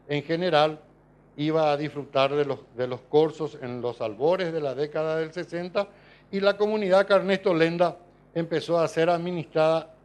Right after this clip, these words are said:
sin fines de lucro por un grupo expectable de miembros de la comunidad denominado Comisión de Cultura, que durante toda la década del setenta fue la encargada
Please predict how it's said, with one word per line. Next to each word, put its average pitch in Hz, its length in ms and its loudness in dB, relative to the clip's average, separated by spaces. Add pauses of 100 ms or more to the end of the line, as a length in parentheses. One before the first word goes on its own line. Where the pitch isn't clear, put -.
(300)
sin 226 420 -4
fines 190 380 -2
de 135 140 0
lucro 165 480 0 (400)
por 156 180 4
un 220 180 4
grupo 220 380 4
expectable 190 800 0
de 170 120 -4
miembros 185 540 -4
de 147 80 0
la 156 160 -2
comunidad 165 680 0 (100)
denominado 147 800 -2 (500)
Comisión 147 580 -6
de 135 120 -2
Cultura, 107 520 -14 (720)
que 165 100 6
durante 175 460 2
toda 247 460 4
la 226 160 6
década 202 480 4
del 180 180 -2
setenta 180 600 -2
fue 170 140 -2
la 175 120 -2
encargada 156 680 0